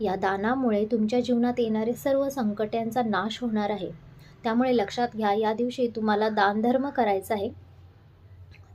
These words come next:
जे खाली सांगितलेले आहेत, तेच तुम्हाला वस्तू दान,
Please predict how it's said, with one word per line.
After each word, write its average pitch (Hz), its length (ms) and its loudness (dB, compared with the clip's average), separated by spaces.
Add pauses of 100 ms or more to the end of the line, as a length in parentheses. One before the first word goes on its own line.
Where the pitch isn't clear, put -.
जे 233 180 8
खाली 233 260 0
सांगितलेले 226 640 0
आहेत, 214 200 0 (520)
तेच 302 260 0
तुम्हाला 226 300 2
वस्तू 220 420 2
दान, 214 340 0